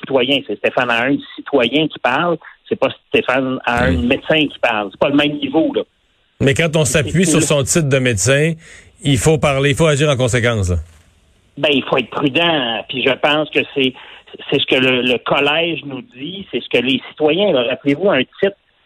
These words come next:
Speaker 1: réservé comme médecin, c'est les citoyens qui nous ont donné des privilèges sociaux et qui nous ont dit, utilisez-les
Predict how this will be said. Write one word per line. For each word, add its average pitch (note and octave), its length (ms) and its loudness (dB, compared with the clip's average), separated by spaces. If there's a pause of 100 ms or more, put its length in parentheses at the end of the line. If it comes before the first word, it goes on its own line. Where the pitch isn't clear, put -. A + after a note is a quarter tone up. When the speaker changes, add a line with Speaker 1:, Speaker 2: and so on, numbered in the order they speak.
Speaker 1:
réservé D3 840 -2
comme A#2+ 260 -2
médecin, D3+ 580 -2 (460)
c'est C#3 80 0
les C3 160 0 (120)
citoyens D3 500 0
qui - 140 -8
nous B2 160 -2
ont B2+ 100 2
donné B2+ 300 2
des B2 220 0
privilèges C#3+ 880 0
sociaux D3 580 -4 (400)
et C3+ 80 -2
qui B2+ 140 -6
nous C3 180 4
ont A#2 160 0
dit, D3+ 260 0
utilisez-les C#3 1000 0